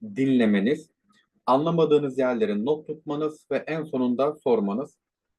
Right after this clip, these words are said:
Zaten bu çalışmanın P D F'sini sizlerle paylaştım arkadaşlar. Ee, P D F'nin isterseniz çıktısını alın, isterseniz almayın.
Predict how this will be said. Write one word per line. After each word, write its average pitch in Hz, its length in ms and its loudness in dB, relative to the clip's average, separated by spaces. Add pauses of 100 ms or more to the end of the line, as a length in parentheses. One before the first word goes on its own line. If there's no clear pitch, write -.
(120)
Zaten 160 500 0
bu 160 80 -12
çalışmanın 151 500 -6
P 139 200 -2
D 131 120 2
F'sini 135 400 -4
sizlerle 131 560 -6
paylaştım 127 500 -6
arkadaşlar. 101 600 -6 (680)
Ee, 104 600 -2 (120)
P 156 180 -2
D 156 120 2
F'nin 151 380 -4
isterseniz 147 600 -6
çıktısını 135 480 -6
alın, 120 260 0
isterseniz 127 640 -4
almayın. 123 520 2